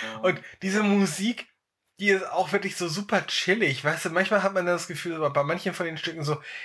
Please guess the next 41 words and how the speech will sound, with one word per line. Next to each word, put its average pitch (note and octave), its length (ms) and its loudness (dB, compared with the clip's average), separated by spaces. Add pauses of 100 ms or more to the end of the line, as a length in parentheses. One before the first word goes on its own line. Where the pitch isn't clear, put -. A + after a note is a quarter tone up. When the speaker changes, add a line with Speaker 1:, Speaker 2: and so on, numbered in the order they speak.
(160)
Speaker 2:
gleich D3 280 0
kommt E3+ 180 -8
noch D#3 160 -6
irgendwie E3+ 360 -2
so D3+ 140 -4
ein, D3+ 260 -6
so C#3+ 80 -6
eine, C#3 340 -4
so C#3 140 -8
ein, C#3 180 -8
so C3+ 140 -6
ein, C3+ 100 -8
so C3 80 -6
ein C#3+ 100 -6
Ultrabass C#3+ 720 0
von C3+ 420 -6
Barry C3+ 280 2
White C3+ 600 2
und, D3 400 -10
äh, C3 360 2
singt D#3 300 -2
dir D#3+ 100 -4
noch D3 160 2
einen C#3+ 560 -2
dazu D#3 500 -4
oder C#3 280 2
so, D3 300 2
weil B2+ 520 2 (580)
das C3+ 180 -6
ist C#3+ 180 -8
wirklich D3+ 360 -12
einfach C#3+ 240 -2
so C#3 100 -8
genauso D3+ 480 -4
chillig C#3+ 580 -6
und, C3 140 -12 (600)
also D#3 240 4
das E3+ 160 2
ist D#3+ 160 -6
wirklich, E3 360 -6
ähm, C#3 520 0